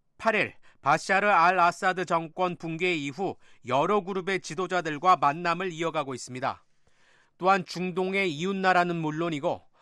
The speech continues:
서방 국가를 비롯해 시리아와의 관계를 재구축하려는 세계 강대국의 고위 인사들과의 회동을 지속해왔습니다.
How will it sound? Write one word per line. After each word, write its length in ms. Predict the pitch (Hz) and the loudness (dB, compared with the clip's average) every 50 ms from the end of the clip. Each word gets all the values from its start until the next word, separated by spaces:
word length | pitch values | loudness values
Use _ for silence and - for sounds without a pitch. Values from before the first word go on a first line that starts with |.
| _ _ _ | _ _ _
서방 400 | - - 208 214 202 226 220 220 | -10 -4 -2 2 2 2 2 2
국가를 400 | 202 196 - - 202 202 202 190 | -2 -4 -2 0 0 2 2 0
비롯해 500 | 165 175 180 175 - - 175 131 104 - _ _ _ _ _ | -2 -2 -2 -2 -2 -2 -2 -2 -4 -6 _ _ _ _ _
시리아와의 920 | - - - 208 202 202 202 196 185 180 180 175 175 165 170 185 196 - | -14 -10 -8 -6 -4 0 2 4 4 6 6 6 4 4 2 0 -2 -2
관계를 520 | - 147 151 156 170 165 180 180 185 190 170 | -2 -2 -2 -2 -2 -2 -2 0 0 -2 -4
재구축하려는 1160 | - - 151 165 190 170 - 165 156 - - 196 185 - - 180 165 165 160 165 185 185 190 - _ _ _ | -4 -2 -2 -2 -2 -4 -6 -12 -12 -10 -8 -10 -8 -4 -2 -2 0 0 0 -2 -2 -4 -6 -8 _ _ _
세계 420 | - - - 208 214 202 190 208 190 | -16 -8 -4 -2 -2 0 -2 -4 -4
강대국의 680 | - 135 139 139 156 165 175 180 160 156 160 180 180 | -2 -4 -4 -2 -2 -4 -4 -4 -4 -4 -2 -4 -4
고위 400 | - - 147 139 170 180 214 208 196 | -4 -4 -6 -4 -4 -2 -2 -2 -4
인사들과의 800 | 180 175 190 185 175 160 170 160 147 147 139 139 151 175 175 - - - - - - | -4 -2 -2 -2 0 0 -2 -4 -2 -2 -2 0 0 -2 -4 -6 -8 -20 -16 -8 -6
회동을 340 | 220 202 214 202 190 165 135 | -4 -2 0 0 -2 -2 -4
지속해왔습니다. 1120 | - - - 147 196 185 - - 185 165 147 131 - - - 120 117 110 104 92 - - | -6 -8 -8 -4 -4 -6 -4 -2 -2 0 0 0 -2 -4 -10 -10 -8 -6 -8 -8 -10 -16